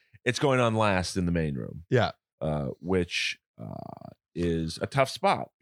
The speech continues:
Speaker 2: Oh, I thought it
Speaker 1: because
Speaker 2: was last original room.
Speaker 1: No, no. Um, that's pretty much Don Barris.
Speaker 2: Great.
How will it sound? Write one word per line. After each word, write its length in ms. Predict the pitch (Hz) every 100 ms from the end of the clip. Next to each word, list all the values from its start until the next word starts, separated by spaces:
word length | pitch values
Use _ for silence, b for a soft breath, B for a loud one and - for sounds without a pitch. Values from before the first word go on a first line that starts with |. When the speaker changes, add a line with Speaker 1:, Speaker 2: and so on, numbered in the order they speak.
| 151 196
Speaker 2:
Oh, 140 | 233
I 80 | 254
thought 160 | 277
it 40 | 277
Speaker 1:
because 160 | 233
Speaker 2:
was 40 | 175
last 680 | 156 165 165 165 - - - _ _ _ _ _ _ _ -
original 540 | 135 160 220 202 151 92
room. 160 | 80 _ _ _ _
Speaker 1:
No, 160 | 123 139
no. 320 | 135 110 87
Um, 640 | 90 90 85 82 80 78 - - -
that's 240 | 147 160
pretty 180 | - 160
much 240 | 143 120
Don 240 | 123 113 104
Barris. 720 | 104 104 117 135 - - - _ _
Speaker 2:
Great. 240 | - 110